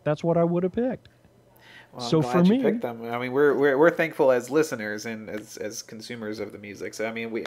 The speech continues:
Speaker 2: I mean, going on the journey with your career and everything has been such a pleasure for me, at least. And, and I know I'm speaking for a lot of people that share the same sentiments. So, Greg, I mean, it's, it's fantastic what you've, you've done.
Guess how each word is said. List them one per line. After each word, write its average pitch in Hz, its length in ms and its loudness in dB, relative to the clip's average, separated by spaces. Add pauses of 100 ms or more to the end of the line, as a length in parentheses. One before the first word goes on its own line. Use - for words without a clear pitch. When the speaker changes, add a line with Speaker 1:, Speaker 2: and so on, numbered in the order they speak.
(120)
Speaker 2:
I 110 80 -10
mean, 113 160 -10
going 123 200 -8
on 120 100 -10
the 113 60 -12
journey 117 260 -6
with 110 140 -8
your 113 160 -2
career 110 360 -2
and 107 80 -8
everything 110 260 -6
has 117 140 -12
been 104 260 -14
such 139 140 -6
a 120 40 -8
pleasure 117 240 0
for 110 140 -10
me, 113 140 -4
at 95 100 -8
least. 98 240 -10
And, 101 100 -14
and 98 280 -16 (260)
I 113 80 -6
know 113 240 -4
I'm 107 140 -10 (260)
speaking 110 320 -14
for 110 160 -8
a 107 60 -6
lot 110 120 -4
of 107 60 -8
people 107 320 -6
that - 240 -12 (300)
share 117 220 -4
the 104 60 -2
same 104 220 -12
sentiments. 95 540 -14
So, 92 100 -10
Greg, 104 300 -8
I - 20 -14
mean, 101 180 -14
it's, - 320 -18
it's - 140 -20
fantastic 113 500 -10
what - 120 -12
you've, 101 180 -16 (140)
you've 110 160 -12
done. 123 260 -10